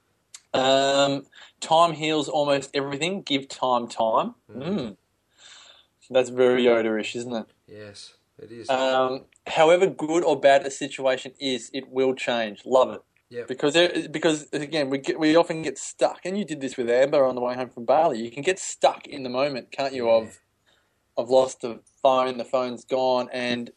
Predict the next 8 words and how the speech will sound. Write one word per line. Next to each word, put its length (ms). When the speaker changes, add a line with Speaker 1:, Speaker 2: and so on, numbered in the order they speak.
Speaker 1:
the, 300
the 100
situation 560
will 140
change. 320
As 120
again, 340
you'll 240